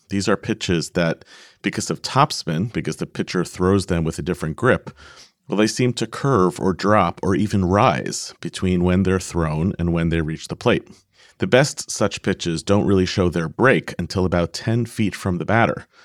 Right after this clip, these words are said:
From that distance, it's really, really hard to adjust to time a swing differently. The pitcher then looks like a magician. The hapless batter,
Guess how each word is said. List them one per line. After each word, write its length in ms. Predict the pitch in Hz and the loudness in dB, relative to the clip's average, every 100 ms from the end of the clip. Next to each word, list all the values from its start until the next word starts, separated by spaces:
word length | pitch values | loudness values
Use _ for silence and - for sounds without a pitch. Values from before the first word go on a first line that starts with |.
| _ _ | _ _
From 220 | - 104 | -2 2
that 220 | 107 120 | 4 4
distance, 640 | 123 131 82 73 - - - | 2 -2 -2 -4 -4 -12 -10
it's 200 | 95 - | -10 -2
really, 340 | 107 135 123 | 2 4 6
really 240 | 107 113 107 | 4 4 4
hard 420 | 101 110 101 85 | 4 4 2 0
to 120 | 98 | -2
adjust 580 | 90 76 113 104 - - | -2 2 2 2 -6 -12
to 120 | - - | -8 -8
time 460 | - 196 196 107 | -4 0 2 0
a 60 | 175 | -4
swing 420 | - 95 98 92 | -6 0 0 2
differently. 480 | 139 - - - - _ _ | 0 -2 -6 -6 -12 _ _
The 80 | - | -14
pitcher 400 | - 117 - 98 | -2 0 2 0
then 300 | 85 87 82 | 2 0 0
looks 240 | 85 - - | 0 -2 -2
like 200 | 82 - | -2 -2
a 40 | |
magician. 600 | 78 73 117 - 71 85 _ - - _ - | -6 0 -2 0 -4 -6 _ -20 -20 _ -10
The 60 | |
hapless 440 | 80 104 107 113 110 | 0 0 2 0 2
batter, 500 | 92 80 69 113 | 0 0 0 -4